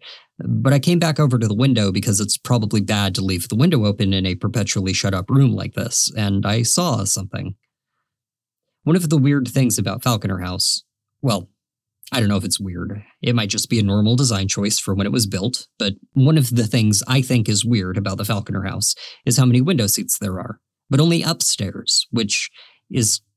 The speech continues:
kind of a random detail to notice, but every window on the second floor has them, and none of the ones downstairs do. So there's a window seat in here, and I thought I took a good look at it, but maybe the light's different now or something. I couldn't see it before, but there's a crack here on the left-hand side.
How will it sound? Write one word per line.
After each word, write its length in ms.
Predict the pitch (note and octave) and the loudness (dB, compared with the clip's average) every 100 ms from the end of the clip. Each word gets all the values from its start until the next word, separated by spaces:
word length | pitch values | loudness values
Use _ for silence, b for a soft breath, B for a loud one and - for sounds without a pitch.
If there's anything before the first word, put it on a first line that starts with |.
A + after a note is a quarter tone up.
| _ | _
kind 220 | - F3+ | -2 0
of 80 | C#3 | 2
a 40 | B2 | 2
random 440 | B2+ A#2 G#2 G2 | 2 2 2 0
detail 340 | G#2+ G#2 G2+ | 0 0 -2
to 100 | F#2 | 0
notice, 400 | G#2 G#2 F#2 F#2 | 0 0 0 -2
but 200 | - G2 - _ | -2 -6 -8 _
every 400 | A#2+ A#2 B2+ A#2 | -2 2 2 2
window 420 | B2+ A#2 G2 A2+ | 2 2 2 2
on 80 | G#2 | 0
the 60 | G#2 | 0
second 300 | A2 G2+ G2+ | -2 -2 -2
floor 200 | A#2+ B2 | 2 2
has 280 | A#2+ G2+ | 2 0
them, 200 | G2+ F#2 | -2 -2
and 300 | G2 F#2+ F#2 | -2 -2 -4
none 180 | G#2 A#2 | 0 0
of 160 | G#2 G#2 | 0 0
the 80 | A#2 | 0
ones 320 | A2+ G#2+ - | 2 0 0
downstairs 560 | A2 G#2 - A#2 F#2+ | 0 0 0 0 0
do. 320 | - F#2 G2+ - B B B B _ _ _ _ | -4 -4 -6 -6 B B B B _ _ _ _
So 160 | - A#2 | -2 0
there's 380 | G#2 G#2 G2 - | 2 2 0 0
a 80 | C#3+ | 2
window 240 | C#3+ A2+ | 2 2
seat 220 | F#2+ G2+ | 0 -2
in 140 | F#2+ F2 | -4 -4
here, 220 | G2 B2+ | -4 -2
and 140 | D3+ | 0
I 120 | B2 B2+ | 2 0
thought 280 | A2+ A2 | 0 0
I 60 | A2+ | 0
took 220 | G#2+ G#2+ | -2 -2
a 40 | G2 | -2
good 260 | B2+ A2+ | 2 2
look 240 | A2 A#2+ G#2 | 2 0 -2
at 200 | F#2+ F#2+ | -4 -4
it, 160 | B2 - | -6 -4
but 140 | F#2+ - - | -6 -6 -4
maybe 200 | G#2 G#2 | -2 0
the 120 | F#2+ | 0
light's 300 | G#2 G2+ - | -2 -2 0
different 320 | D3+ C3+ C3 | 0 0 0
now 240 | C3+ C3+ C3 | 2 4 4
or 100 | C3 | 2
something. 640 | C#3+ C3 C3+ C3 C3 B2 - | 2 2 2 2 2 0 -4
I 100 | A#2+ | -2
couldn't 200 | - D#3+ | 2 2
see 160 | B2 C3+ | 4 2
it 80 | G#2 | 2
before, 320 | G2+ G#2+ F#2 | -2 -2 -2
but 160 | G2 G2 | -2 -4
there's 280 | A#2 A2+ G#2+ | 0 0 0
a 80 | G#2 | -2
crack 320 | A#2+ A#2 - | -2 -2 -2
here 180 | G2 F#2 | -4 -2
on 120 | F#2+ | -2
the 60 | |
left-hand 460 | G2+ G2+ - G2 F2+ | -2 -2 -2 -4 -2
side. 400 | G#2 G2 F#2 F#2+ | -2 -2 -4 -8